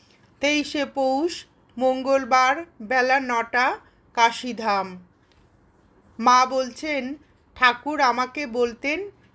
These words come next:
একটু একটু বেড়াবে, না হলে শরীর খারাপ হবে।" আমি তখন নবতে থাকতুম। ভোর চারটায় গঙ্গা স্নান করে ঘরে ঢুকতুম।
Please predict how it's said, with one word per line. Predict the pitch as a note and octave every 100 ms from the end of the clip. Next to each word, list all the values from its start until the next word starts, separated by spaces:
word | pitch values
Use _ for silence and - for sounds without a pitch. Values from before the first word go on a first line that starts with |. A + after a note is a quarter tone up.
| -
একটু | C4 B3+ -
একটু | E4+ E4 E4 F4 F4
বেড়াবে, | B3+ A3+ A3+ A#3+ G#3+ G3 F3+ F3+ _ _ -
না | A#3 A#3+ A#3+
হলে | B3+ C#4 D#4+
শরীর | - C#4 B3+ D4+ -
খারাপ | - B3+ A3+ A3
হবে।" | G#3+ F#3+ F#3 F3 F3 _ _ _ -
আমি | C4 C4+
তখন | - D#4+ D#4+ D#4
নবতে | C#4+ B3 A#3+ D4 C#4+ D4
থাকতুম। | - A#3 G#3+ _ A3 G3+ G3+ _ _ _ -
ভোর | A3 D4+ D#4 B3
চারটায় | C4+ C4 C4 D4 C#4+ C4+
গঙ্গা | A#3+ A#3+ A#3+ B3 B3+
স্নান | C4 C4 B3+ B3+
করে | B3+ C4 D#4
ঘরে | A#3+ A3+ A#3
ঢুকতুম। | G#3+ A#3+ A3 - A3 G3+